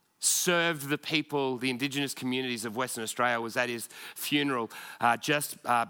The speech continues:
uh, um, after I arrived back from England. A hall filled with Indigenous people just thanking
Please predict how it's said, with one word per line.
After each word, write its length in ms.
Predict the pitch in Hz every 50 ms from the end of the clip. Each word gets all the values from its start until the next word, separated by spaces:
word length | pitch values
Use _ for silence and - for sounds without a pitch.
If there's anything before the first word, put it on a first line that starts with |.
| - - -
uh, 140 | - 113 113 - - -
um, 400 | - 113 110 110 107 107 107 - -
after 320 | - 131 139 139 - - 123
I 80 | 117
arrived 340 | 113 120 123 127 127 113 -
back 240 | - 123 123 120 -
from 220 | - - 113 110
England. 540 | 104 98 107 104 107 95 87 92 85 82 - - _ _ - - - - _ _ _ _ _ - - - -
A 60 | 107
hall 440 | 107 - - - 147 135 123 110 95
filled 440 | - - - - - 139 127 120 113
with 140 | 113 107
Indigenous 440 | 104 104 98 104 107 90 101 98 92
people 440 | - - - 107 98 - - 95 90
just 340 | - - 98 - - - -
thanking 520 | - 101 95 95 - - 98 92 92 90